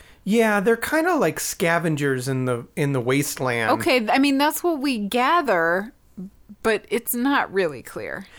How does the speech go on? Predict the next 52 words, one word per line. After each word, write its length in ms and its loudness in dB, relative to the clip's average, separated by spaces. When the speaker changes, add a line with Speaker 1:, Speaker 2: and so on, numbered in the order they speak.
Speaker 1:
You 120 4
know 160 4
what, 260 2
too? 360 2
Around 220 2
this 160 -4
whole 160 -4
time, 440 -2
uh, 260 0
there's, 560 -2
this 240 -2
film 200 0
starts 280 0
off 160 2
strong 480 0
because 400 -2
during 280 0
that 200 -2
whole 200 0
attack 340 -4
scene, 400 -4
Speaker 2:
Mm-hmm. 400 -4
Speaker 1:
we 140 2
get 180 0
those 240 2
blades 500 0
on 140 2
the 60 0
side 220 0
of 120 -2
one 180 0
car. 300 0
That, 340 -2
uh, 300 0
one 360 -4
of 100 -4
the 80 0
dudes 400 0
gets 200 -4
decapitated 840 -2
from 160 -2
the 60 -2
car 360 -2
Speaker 2:
Oh. 80 2
Speaker 1:
blade, 280 2
and 100 -2
I 60 0
was 100 -2
like, 220 -8
"Damn, 320 -4
this 120 -6
is 140 -8